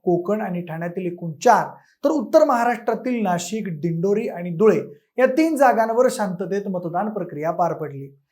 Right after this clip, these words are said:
यातल्या बऱ्यापैकी जागांवर शिवसेना ठाकरे गटाचे उमेदवार निवडणूक लढवत आहेत. महाराष्ट्रातील मतदानाचा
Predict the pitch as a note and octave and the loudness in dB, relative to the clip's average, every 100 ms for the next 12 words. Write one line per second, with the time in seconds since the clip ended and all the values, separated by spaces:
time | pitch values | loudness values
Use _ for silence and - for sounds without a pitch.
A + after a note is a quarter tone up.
0 | _ - C4 C4+ C#4+ C4 C4 B3+ B3 A#3+ | _ 4 6 8 6 8 6 4 0 -2
1 | G#3+ G3 F#3 G3+ G3+ G#3 G3+ F3+ F3 F3+ | 0 0 0 0 0 0 -2 -6 -4 -4
2 | F3 D#3 F3+ G3+ G3+ F#3+ F#3+ G3 E3+ E3 | -6 -6 -4 -4 -2 -4 -4 -6 -6 -6
3 | D#3+ E3+ E3 D3+ D#3+ D3+ D#3 C#3+ C#3 G3+ | -6 -6 -6 -10 -12 -12 -12 -12 -6 -4
4 | G#3+ F#3+ G3+ G3+ - _ _ - F#3+ F#3+ | 0 0 -2 -8 -20 _ _ -4 0 2
5 | G3+ G#3 G3 - G#3 E3 E3+ F#3 G#3 G3+ | 2 0 -6 -2 -2 -4 -4 -2 -2 0
6 | G3+ | 0